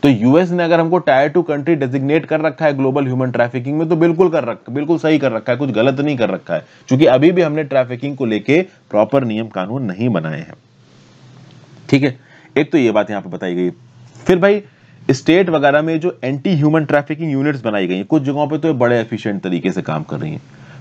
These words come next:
कुछ जगहों पे ये बिल्कुल ढीले तरीके से काम कर रही हैं, कुछ जगहों पे बनाई गई हैं, but पेपर पे बनाई गई, ग्राउंड लेवल पे किसी भी ऑफिसर का यहाँ पे डेप्यूट-, डेप्यूटेशन नहीं हुआ है।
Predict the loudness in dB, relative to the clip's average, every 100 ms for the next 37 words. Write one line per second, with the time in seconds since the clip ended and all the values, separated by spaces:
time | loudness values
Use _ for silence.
0 | 0 0 2 0 0 2 2 2 0 2
1 | 0 2 0 0 0 -2 -4 -6 -6 -6
2 | -6 -8 -8 -10 -20 -2 2 2 2 0
3 | 0 0 0 0 0 2 2 0 -2 -2
4 | 0 2 2 2 0 2 2 4 2 4
5 | 4 4 0 -2 -2 4 4 2 -2 -6
6 | -2 -2 -2 -4 -2 -4 -4 -4 0 0
7 | 0 -4 -4 -6 -6 -8 -12